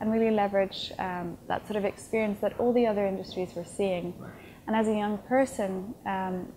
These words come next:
g-, getting back to that, my first app was at twenty-one. I'm twenty-six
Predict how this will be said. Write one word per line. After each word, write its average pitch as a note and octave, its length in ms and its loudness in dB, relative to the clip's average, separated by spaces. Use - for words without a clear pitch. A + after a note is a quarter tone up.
g-, F#3+ 200 2
getting G3 280 2
back - 200 -2
to - 60 -16
that, B3 180 4
my G3 220 0
first G#3 260 0
app A3+ 340 0
was G3 160 -2
at F#3 240 -2
twenty-one. G3 540 0
I'm F#3+ 140 0
twenty-six - 500 -4